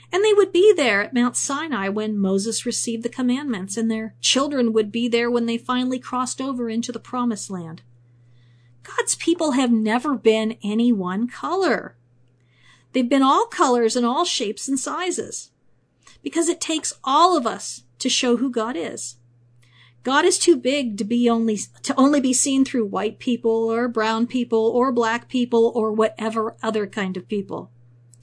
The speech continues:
In the creation story, we saw how creative God is, and we can also see it in the world around us. Creation is a reflection of God's goodness and his love for beauty.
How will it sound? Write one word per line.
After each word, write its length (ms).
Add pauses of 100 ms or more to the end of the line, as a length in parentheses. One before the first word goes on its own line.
(540)
In 120
the 80
creation 580
story, 320
we 140
saw 320
how 160
creative 480
God 300
is, 380 (500)
and 140
we 100
can 200
also 360
see 220
it 60
in 60
the 60
world 260
around 340
us. 360 (600)
Creation 560
is 140
a 40
reflection 580
of 100
God's 320
goodness 600
and 140
his 200
love 240
for 140
beauty. 520